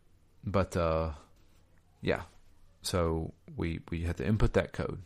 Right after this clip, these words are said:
Okay, cool. We have, we have fixed that. Um, so I, I should mention a couple other things. Um,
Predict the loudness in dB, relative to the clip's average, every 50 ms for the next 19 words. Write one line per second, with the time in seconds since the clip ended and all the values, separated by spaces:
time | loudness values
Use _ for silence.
0 | -14 -6 -4 -4 -2 -2 -2 -4 -4 -6 -2 0 0 0 0 -4 -8 -14 -20 -20
1 | -20 -20 -20 -20 -20 -12 -4 -2 0 2 2 0 0 -2 -4 -6 -10 -12 -12 -16
2 | -20 -20 -20 -20 -20 -20 _ _ _ -20 _ -6 -4 -2 0 0 0 0 -2 -4
3 | -8 -14 -18 -20 -20 -20 -20 -20 _ _ _ _ _ -16 -16 -4 0 0 0 0
4 | -2 -6 -8 -4 -4 -4 -4 -4 -6 -12 -16 -20 -20 -20 -20 -20 -20 -20 _ _
5 | -20 _ -20 -10 -6 -4 -2 -2 -2 -2 -4 -6 -8 -10 -14 -18 -20 -20 _ _
6 | _ _ _ _ _ _ _ -20 -16 0 4 6 6 6 6 4 2 2 2 2
7 | 2 0 0 2 2 2 2 2 0 0 -2 -4 -4 -4 -2 -2 -2 -2 -2 -2
8 | -2 -4 -4 -6 -8 -10 -10 -12 -14 -16 -14 -8 -6 -4 -2 -2 -4 -4 -8